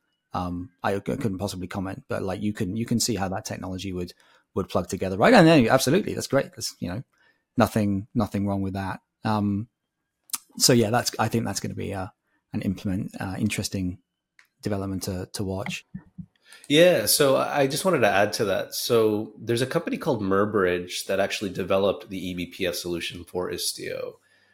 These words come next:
Speaker 2: Um, and I think the Istio community has decided to adopt that approach altogether. I don't know when it's gonna show up. I think there is a P R open for it right now. But that being said, like, it, it's an option. If you are comfortable and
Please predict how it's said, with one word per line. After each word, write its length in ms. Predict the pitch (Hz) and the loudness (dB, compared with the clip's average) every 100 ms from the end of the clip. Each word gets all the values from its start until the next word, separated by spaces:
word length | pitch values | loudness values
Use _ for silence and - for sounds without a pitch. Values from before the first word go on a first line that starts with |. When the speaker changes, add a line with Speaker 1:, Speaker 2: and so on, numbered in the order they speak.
| - | -6
Speaker 2:
Um, 280 | 101 90 - | -2 -2 -2
and 120 | 104 | -2
I 100 | 107 | 0
think 340 | 107 135 131 | 2 0 0
the 140 | 117 110 | -4 -2
Istio 300 | 107 - 110 | -2 0 -2
community 380 | 110 104 101 95 | 0 -2 0 0
has 180 | 98 80 | -2 -4
decided 420 | 90 104 95 90 | -4 -2 -2 -2
to 140 | 92 | -4
adopt 400 | 87 87 87 - | -6 -2 -2 -2
that 140 | 95 92 | -2 -2
approach 400 | - - 90 - | -4 -4 -6 -4
altogether. 540 | 87 - 92 92 90 | -8 -6 -4 -2 0
I 80 | - | -2
don't 180 | 104 98 | -2 -2
know 160 | 95 | -2
when 120 | 90 90 | 0 -2
it's 140 | - | -4
gonna 180 | 92 85 | -6 -6
show 260 | - 87 | -6 -4
up. 100 | 87 - | -4 -4
I 80 | |
think 180 | 85 104 | -10 -10
there 160 | 98 95 | -4 -2
is 120 | 95 | -2
a 40 | 90 | -6
P 200 | - 92 | -4 -2
R 180 | 87 - | -2 -4
open 300 | 90 87 85 | -8 -10 -14
for 280 | - 87 | -10 -6
it 120 | 90 90 | -4 -4
right 200 | 87 - | -8 -8
now. 400 | - 87 98 117 _ - _ _ _ | -10 -6 -4 -6 _ -20 _ _ _
But 100 | 104 | -2
that 120 | 113 | 0
being 160 | 107 101 | 2 0
said, 240 | - 107 | 2 2
like, 200 | 95 92 - | 2 0 -2
it, 180 | 101 - _ _ | -8 -8 _ _
it's 160 | 113 - | -4 0
an 80 | 110 | 2
option. 540 | 113 - - 87 95 | 2 2 -4 -6 -10
If 200 | 101 - | -12 -8
you 580 | 101 95 92 92 92 95 | -4 -2 -2 -4 -4 -4
are 220 | 90 92 92 | -2 -2 0
comfortable 580 | 117 117 110 101 98 | 0 0 -2 0 0
and 300 | 95 92 90 | 0 -2 -6